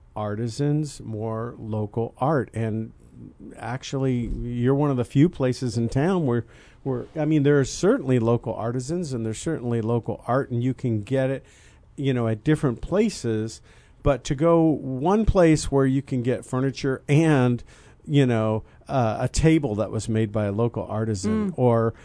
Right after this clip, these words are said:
Speaker 1: shelving that was made by a local artisan, or artwork that was painted by a local artist, and,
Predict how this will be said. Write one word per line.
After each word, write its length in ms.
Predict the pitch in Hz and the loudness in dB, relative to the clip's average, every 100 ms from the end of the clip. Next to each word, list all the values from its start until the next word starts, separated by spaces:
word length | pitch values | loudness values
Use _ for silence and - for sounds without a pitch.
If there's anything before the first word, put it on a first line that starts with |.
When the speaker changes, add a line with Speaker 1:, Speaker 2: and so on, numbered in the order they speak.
| - - | -20 -14
Speaker 1:
shelving 520 | - 156 143 139 123 | -4 0 0 0 -2
that 120 | 117 | -2
was 160 | 117 110 | -6 -6
made 180 | 113 110 | -4 -2
by 140 | 107 | -2
a 60 | 104 | -2
local 260 | 104 - | -2 -4
artisan, 560 | 113 117 120 107 110 110 - | -4 -2 -2 -2 -2 -4 0
or 300 | 139 123 - | 2 2 -2
artwork 600 | 147 170 165 131 117 113 | 0 0 0 -4 -6 -6
that 120 | 123 | -8
was 140 | 113 - | -8 -8
painted 500 | - 147 180 143 107 | -2 0 0 -2 -4
by 140 | 110 | -6
a 60 | 107 | -4
local 280 | 113 110 107 | -6 -8 -12
artist, 400 | 107 107 117 - - - - _ | -8 -6 -6 -8 -18 -20 -20 _
and, 580 | 156 170 180 175 165 - | -4 -2 0 0 -2 -6